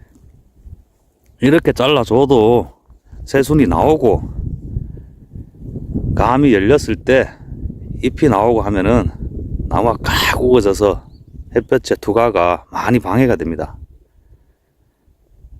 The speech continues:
햇볕의 투과가 많이 방해가 될 때는 햇볕을 못 보는 가지는 그 자리에서 말라 죽게 됩니다. 보시다시피 이렇게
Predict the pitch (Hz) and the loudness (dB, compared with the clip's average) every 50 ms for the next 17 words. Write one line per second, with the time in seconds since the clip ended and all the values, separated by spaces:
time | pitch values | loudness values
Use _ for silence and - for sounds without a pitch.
0 | - - - - - - - - - - - _ _ _ - 160 - - 175 170 | -20 -20 -20 -18 -18 -18 -20 -20 -20 -20 -20 _ _ _ -2 -2 0 2 0 2
1 | - 143 131 - 127 120 139 147 139 123 101 95 - 107 131 147 139 117 107 117 | 2 0 0 2 2 2 2 2 2 0 -2 -2 0 2 4 4 2 2 2 2
2 | 147 160 151 139 117 - 123 143 135 - - 107 101 110 143 147 127 92 76 69 | 2 4 4 2 2 2 2 0 2 2 0 2 4 4 4 4 4 2 -2 -6
3 | - _ _ _ _ _ - 131 - - 147 - - 104 98 107 131 - - 151 | -12 _ _ _ _ _ -4 -2 0 0 -2 0 0 -2 0 0 0 0 0 2
4 | 151 143 120 95 85 85 95 95 101 110 123 127 117 - _ _ _ _ _ _ | 2 2 2 2 0 0 0 2 2 4 2 2 0 -2 _ _ _ _ _ _
5 | _ _ _ _ _ _ _ _ _ _ - - 101 113 120 123 117 104 98 95 | _ _ _ _ _ _ _ _ _ _ -4 0 2 2 4 4 4 4 4 2
6 | 87 110 120 127 - - - - 85 104 123 135 127 104 - - 156 - - 120 | 2 2 0 0 0 -4 -4 -2 0 2 4 2 2 0 0 -2 -2 2 0 0
7 | 87 82 80 80 76 78 78 - _ _ _ _ _ _ _ _ _ _ - - | 2 0 -4 -4 -6 -8 -10 -12 _ _ _ _ _ _ _ _ _ _ -20 -20
8 | - - - - 139 147 147 147 160 151 156 143 131 - - - _ - - 131 | -20 -14 -6 0 0 0 2 2 2 4 4 2 2 -2 -8 -14 _ -2 2 2
9 | 120 90 - - - - - - - 98 107 117 110 - _ - - 101 87 | 2 2 -2 -12 -16 -20 -14 -6 -2 0 2 2 0 -2 _ -4 -2 -2 -2